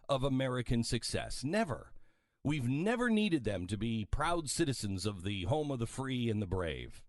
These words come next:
Our pride in America emanates outward, not inward.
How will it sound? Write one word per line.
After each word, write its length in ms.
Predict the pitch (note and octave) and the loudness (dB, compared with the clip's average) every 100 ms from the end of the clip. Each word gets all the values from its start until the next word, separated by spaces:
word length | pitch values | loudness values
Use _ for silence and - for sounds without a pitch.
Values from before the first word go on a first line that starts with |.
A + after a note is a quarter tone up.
| - _ _ _ _ _ _ _ - | -20 _ _ _ _ _ _ _ -6
Our 260 | D#3 G#3 A3 | -2 0 0
pride 640 | - G3 F3+ D3 C#3 C3 | 0 0 2 4 2 0
in 180 | D3+ C3+ | 0 4
America 640 | B2 C3 C3+ C3 - E2 C3+ | 4 4 2 0 0 0 2
emanates 560 | D#3+ D3 A2 G#2+ - - - | 2 2 0 -2 -6 -8 -2
outward, 560 | F#3 G3 A#2 F#2 D2 | 0 0 0 -2 0
not 180 | D3 G#3+ | 2 4
inward. 440 | G3 C3+ A#2 C#3+ | 4 4 2 -2